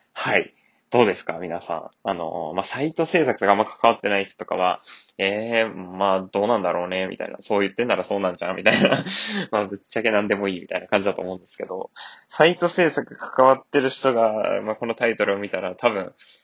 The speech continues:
いや、別にそんなことなくね、みたいな。何言ってんのみたいな感じになると予想しております。どうでしょうか？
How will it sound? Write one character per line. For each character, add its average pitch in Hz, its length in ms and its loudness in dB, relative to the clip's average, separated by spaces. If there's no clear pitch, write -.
い - 80 -16
や、 101 300 -4
別 92 240 -8
に 85 100 -12
そ - 220 -12
ん 127 100 -6
な 127 80 0
こ 127 120 0
と 90 100 0
な 87 100 -8
く - 140 -2
ね、 95 160 2
み - 80 -8
た - 100 -10
い - 140 -10
な。 95 80 -14
何 98 200 -6
言 104 40 -10
っ - 20 -12
て - 220 2
ん 101 60 -2
の 92 100 -12
み - 80 -16
た - 60 -12
い - 40 -12
な - 60 -20
感 104 140 2
じ 101 100 -2
に 98 80 -2
な 107 80 6
る 101 120 4
と - 220 -6
予 101 80 2
想 98 180 2
し - 60 -6
て 98 80 0
お 87 40 0
り 85 80 -4
ま 80 160 -16
す。 - 460 -20
ど 101 100 0
う 90 40 -2
で - 60 -14
し - 100 -12
ょ 82 40 -10
う - 40 -18
か？ - 220 -14